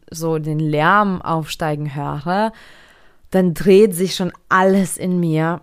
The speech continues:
und ich meide zum Beispiel sowas, was natürlich total ärgerlich manchmal ist, weil es ist echt schön. Ähm, aber ich kann nur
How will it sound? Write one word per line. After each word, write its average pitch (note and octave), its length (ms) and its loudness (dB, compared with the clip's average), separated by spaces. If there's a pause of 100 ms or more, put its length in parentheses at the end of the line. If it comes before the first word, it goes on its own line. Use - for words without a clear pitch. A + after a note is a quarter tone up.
und F3+ 120 -2
ich E3 140 -6
meide D#3+ 300 -2
zum D3+ 160 -8
Beispiel D#3 260 -10
sowas, D3+ 380 -8
was G#3 120 2
natürlich C4+ 500 -2 (280)
total C#4 300 0
ärgerlich B3 480 -2
manchmal G3 300 -4
ist, G3+ 120 -6
weil G3+ 100 2
es G#3 120 -4
ist - 220 -6
echt A#3 360 -2
schön. G#3 520 0 (680)
Ähm, F#3 400 0
aber G3+ 180 4
ich G3+ 160 -2
kann G3+ 360 0
nur G#3 640 2